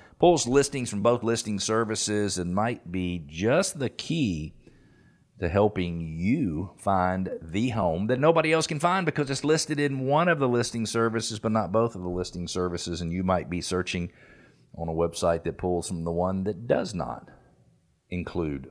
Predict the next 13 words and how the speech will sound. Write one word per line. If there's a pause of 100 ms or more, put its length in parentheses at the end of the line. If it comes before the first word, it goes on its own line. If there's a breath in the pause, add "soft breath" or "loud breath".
(140)
that
listing. (1200 soft breath)
Has
the
thought
of
selling (100)
your
home
with
code
violations (120)
sound,